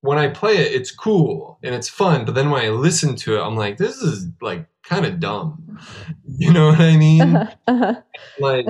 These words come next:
Speaker 1: that is, like, a extreme example of this, but, like, some things are just more fun to play.
Speaker 2: Gotcha.
Speaker 1: And
Speaker 2: Okay.
Speaker 1: then,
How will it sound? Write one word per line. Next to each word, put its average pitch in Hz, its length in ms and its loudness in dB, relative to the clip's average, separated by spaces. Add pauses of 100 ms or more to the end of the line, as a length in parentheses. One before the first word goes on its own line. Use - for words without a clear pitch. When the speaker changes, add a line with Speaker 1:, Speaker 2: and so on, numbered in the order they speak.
(380)
Speaker 1:
that 151 260 0
is, 139 220 0
like, 120 240 -2
a 107 260 0
extreme 170 480 0
example 95 640 -4
of 92 260 -8
this, 92 260 -6
but, 104 200 -8
like, 98 220 -8
some 151 260 4
things 160 240 6
are 143 80 -2
just 127 240 -6
more 120 260 -2
fun 110 240 -6
to 98 60 -10
play. 92 680 -6 (480)
Speaker 2:
Gotcha. 190 480 0 (340)
Speaker 1:
And 190 80 -2
Speaker 2:
Okay. 190 160 -4
Speaker 1:
then, 131 140 0